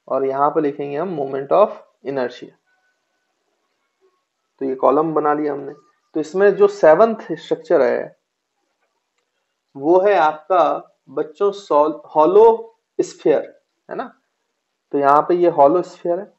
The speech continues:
हॉलो sphere।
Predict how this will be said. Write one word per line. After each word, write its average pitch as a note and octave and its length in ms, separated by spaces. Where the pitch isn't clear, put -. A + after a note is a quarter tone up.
हॉलो C#3 680
sphere। - 580